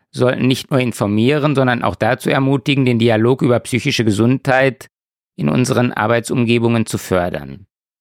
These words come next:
Wie bereits eingangs erwähnt, es ist an der Zeit, Vorurteile abzubauen, Unterstützung anzubieten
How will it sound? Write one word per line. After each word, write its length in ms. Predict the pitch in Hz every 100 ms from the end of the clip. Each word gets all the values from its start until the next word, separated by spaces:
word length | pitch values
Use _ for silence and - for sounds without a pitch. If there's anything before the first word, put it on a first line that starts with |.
| _ _ _ _ _ _ _ -
Wie 80 | 104
bereits 360 | 117 127 120
eingangs 380 | - 123 123 -
erwähnt, 380 | 131 127 117 98
es 140 | 92
ist 140 | 117 -
an 120 | 117
der 160 | 123
Zeit, 240 | - 127 -
Vorurteile 540 | 123 139 127 120 131
abzubauen, 640 | 127 - 135 117 117 123 120
Unterstützung 600 | 95 101 - 117 175 139
anzubieten 800 | 120 - 120 113 120 - 123